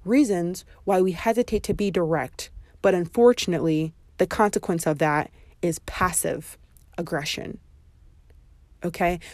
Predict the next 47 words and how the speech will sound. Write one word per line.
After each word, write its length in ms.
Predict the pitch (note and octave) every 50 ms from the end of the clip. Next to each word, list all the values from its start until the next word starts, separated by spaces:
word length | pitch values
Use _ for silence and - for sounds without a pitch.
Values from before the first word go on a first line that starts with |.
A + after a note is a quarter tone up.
| -
so 160 | - - A3+
these 260 | G3+ A3+ B3+ D4 - D#4+
are 80 | C#4
five 380 | - - A#3+ C4 C4+ C4 - -
common 400 | - - - B3 C4 C#4 D4 C#4
stereotypes 560 | - - B3+ B3 B3 A#3 - - G#3 G3 -
about 200 | - F3+ - -
female 280 | - G3 G3 G3 F#3 E3+
friendships. 420 | - - E3+ D#3 - - - - -
And 120 | F3+ F3+ F#3
the 60 | F#3
reason 280 | G3+ B3 C4 - C#4+
I 60 | C4+ C4
thought 200 | - B3+ A#3+ A#3+
it 40 |
was 140 | A3+ G#3+ G3+
important 380 | G3 F3+ - - G3 F#3+ F3+ F3
to 60 | F3
take 260 | - - G#3+ - -
time 200 | - - F3+ F3+ E3+
to 160 | - - - - -
outline 460 | - F3 G3 - - A#3 B3 B3+ B3+
all 200 | C4 C#4 D#4+ D#4
of 120 | A3+ F#3 D#3
them 300 | E3 E3+ F3+ F#3 F3 E3+ - - - _ _ - - - _ - - - - - - - - - - - - -
is 140 | F#3+ G3 -
because 460 | - G3 - - G3 F#3 F#3+ F#3 - - - - - -
a 80 | F3+
lot 240 | F#3+ G3 G3+ G#3+ A#3
of 100 | A#3+ A3+
them 360 | B3 B3 B3 A#3+ A#3+ A#3+ A#3+ - - - - -
are 140 | F#3 E3+ - -
at 240 | F#3+ G3+ - -
play 540 | - - - G#3 G#3 G3+ F3 E3+ E3+ F3 - -
in 120 | - F3+ F3+
our 180 | F3 F#3 G3
friendships 480 | F#3+ - - F#3+ F3 E3+ - - - -
without 240 | F3+ E3 F3+ E3+ E3
our 80 | D#3+
knowledge. 480 | D#3+ D#3 C#3+ B2+ B2+ B2+ - - - - - - - - - - - -
We're 160 | F#3+ G3 - - - - - - - -
either 280 | F#3 F#3+ F#3+ G#3 G#3
allowing 400 | F#3+ E3+ F3 F3 E3+ E3+ E3+ E3+
them 100 | E3 E3
to 120 | - - E3
keep 380 | - - - - A#3 A#3 -
us 400 | A#3+ A#3 A#3+ A#3+ - - - -